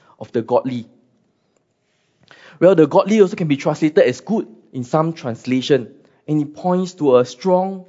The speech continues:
person, maybe a hero, a conqueror, a king. It signifies that even the most powerful and the strongest person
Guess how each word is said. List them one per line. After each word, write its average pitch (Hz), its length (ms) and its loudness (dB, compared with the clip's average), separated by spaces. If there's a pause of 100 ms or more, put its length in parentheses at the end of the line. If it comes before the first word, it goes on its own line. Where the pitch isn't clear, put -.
person, 208 540 2 (300)
maybe 143 220 2
a 240 60 6
hero, 175 560 0
a - 60 0
conqueror, 170 720 2 (440)
a 110 80 -10
king. 185 540 -4 (400)
It 170 80 -10
signifies 233 560 -2
that 156 260 2
even 202 240 0
the 185 100 4
most 202 540 -2 (560)
powerful 220 640 2
and 139 100 0
the 139 60 0
strongest 214 640 -2
person 180 420 0